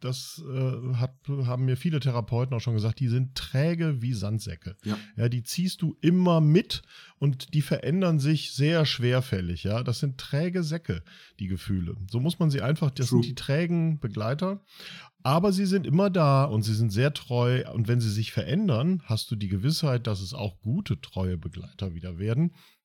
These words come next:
Speaker 1: die dir ein neues Gefühl geben. Und da hast du dich gut auf den Weg gemacht.
Speaker 2: Absolut. Also das ist,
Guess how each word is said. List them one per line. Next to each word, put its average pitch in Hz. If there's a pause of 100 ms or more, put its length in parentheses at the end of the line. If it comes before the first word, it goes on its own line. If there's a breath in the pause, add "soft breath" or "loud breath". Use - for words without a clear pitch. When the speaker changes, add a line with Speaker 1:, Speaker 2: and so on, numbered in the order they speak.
Speaker 1:
die 104
dir 123
ein 139
neues 120
Gefühl 147
geben. 143
Und 98
da 110
hast 123
du 113
dich 104
gut 127
auf 120
den 113
Weg 123
gemacht. 76
Speaker 2:
Absolut. 110 (160)
Also 90
das 92
ist, -